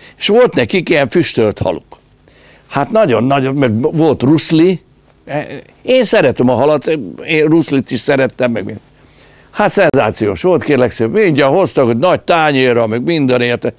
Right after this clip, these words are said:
mert tiszt feleségük voltak, kérlek szépen, a kantinosok. És kérlek szépen, hát, na,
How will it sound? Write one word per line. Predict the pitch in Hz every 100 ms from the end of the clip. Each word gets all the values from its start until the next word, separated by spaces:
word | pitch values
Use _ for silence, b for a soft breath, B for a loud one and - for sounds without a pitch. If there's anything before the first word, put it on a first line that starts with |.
| B B
mert | 104 107
tiszt | - 175 - -
feleségük | 147 143 - 123 113 117 -
voltak, | 131 127 120
kérlek | - 123 117 -
szépen, | 110 113
a | 104
kantinosok. | 92 87 - - - - _ _ _ _ _ _ _ _ _ _ B B B B
És | 180 143
kérlek | 214 196 139
szépen, | - 123 135
hát, | 131 -
na, | 220